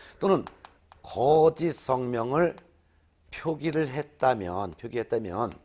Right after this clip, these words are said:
이때는 등록관청이 백만 원 이하의 과태료도 부과하고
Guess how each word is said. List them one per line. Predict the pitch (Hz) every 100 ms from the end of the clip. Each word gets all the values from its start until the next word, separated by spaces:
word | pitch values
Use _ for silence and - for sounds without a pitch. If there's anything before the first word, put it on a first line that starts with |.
| _ _
이때는 | - - - 92 156 160 _ _ _ - -
등록관청이 | 113 120 117 110 110 120
백만 | 120 98 101 113 120
원 | 131 107
이하의 | 110 120 113 123 131 -
과태료도 | - - 117 - - - 139 135 131 165 170 - _
부과하고 | 98 - 92 101 - 78 127